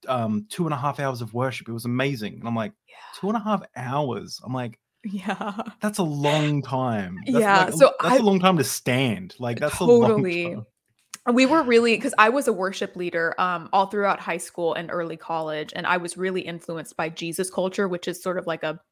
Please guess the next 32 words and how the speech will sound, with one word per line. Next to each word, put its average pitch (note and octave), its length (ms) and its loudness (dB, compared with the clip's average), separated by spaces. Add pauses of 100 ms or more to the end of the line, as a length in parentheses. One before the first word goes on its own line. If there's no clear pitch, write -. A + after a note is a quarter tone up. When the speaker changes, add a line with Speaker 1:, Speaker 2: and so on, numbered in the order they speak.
(120)
Speaker 2:
Bethel F3 280 4
Speaker 1:
Mm. F#3+ 160 -2
Speaker 2:
spinoff, E3+ 340 0
like, E3 180 -2
derivative. F3 500 2
You're F3 160 -4
probably E3 260 -2
Speaker 1:
I E3+ 40 -4
Speaker 2:
familiar C#3+ 360 6
Speaker 1:
will, C3+ 120 4
Speaker 2:
with - 100 -20
Speaker 1:
I C#3 60 4
Speaker 2:
them. C#3 60 8
Speaker 1:
will, C3+ 200 4 (220)
I C3 100 4
Will C3 180 4
Waste A#2 300 -4
My A#2+ 100 0
Life A2+ 400 -2
is C#3 140 -10
one D3 80 -10
of D3+ 60 -10
their D#3 100 -10
songs, D#3 320 -14
I D3+ 80 -14
think, D3+ 260 -14
or G#2 280 -6
I - 60 0
don't - 140 -2
Speaker 2:
<laughs> - 20 -8
Yeah. - 60 -2
Speaker 1:
know. - 60 -4